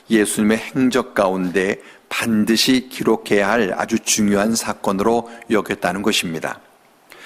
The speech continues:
오늘 본문은 예수님의 공생애 가운데서 예수님의 고난의 시작을 알리는 어떤 선포식과도 같은 그런 사건입니다. 예수님께서는 공생애를 시작하시면서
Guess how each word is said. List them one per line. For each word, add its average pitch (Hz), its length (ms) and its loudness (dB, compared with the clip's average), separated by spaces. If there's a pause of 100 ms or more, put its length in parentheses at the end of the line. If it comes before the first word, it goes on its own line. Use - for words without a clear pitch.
(240)
오늘 120 200 4
본문은 120 720 2
예수님의 113 500 4
공생애 110 540 2
가운데서 87 920 -2 (300)
예수님의 110 840 2 (200)
고난의 107 720 0
시작을 123 560 0
알리는 104 480 -2
어떤 110 400 0 (160)
선포식과도 - 1000 0
같은 107 460 -2
그런 98 240 -2
사건입니다. - 800 -4 (840)
예수님께서는 120 960 2 (120)
공생애를 113 680 2
시작하시면서 98 1040 -2